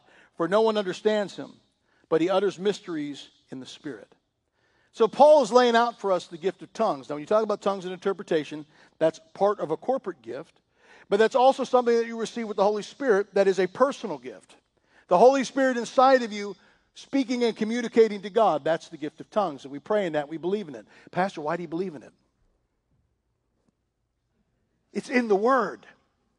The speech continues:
If you don't want to believe in it, you have to change the Word. How many of you believe in the Bible? Then don't change the Word.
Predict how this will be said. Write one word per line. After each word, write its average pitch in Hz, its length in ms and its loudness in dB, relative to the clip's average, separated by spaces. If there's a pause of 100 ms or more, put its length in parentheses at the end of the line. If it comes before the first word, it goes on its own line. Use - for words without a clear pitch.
(1160)
If 220 180 2
you 233 100 -4
don't 285 180 6
want 285 120 6
to 254 60 4
believe 254 340 2
in 233 80 -4
it, 233 100 -6
you 208 100 -4
have 240 220 2
to 226 80 -10
change 226 600 -4
the 220 100 -4
Word. 220 600 2 (760)
How 302 100 8
many 330 140 4
of 285 60 2
you 294 80 2
believe 277 260 2
in 269 80 0
the 262 60 4
Bible? 262 440 4 (1300)
Then 269 240 6
don't 285 360 4
change 233 520 -2
the 254 120 -4
Word. 254 500 2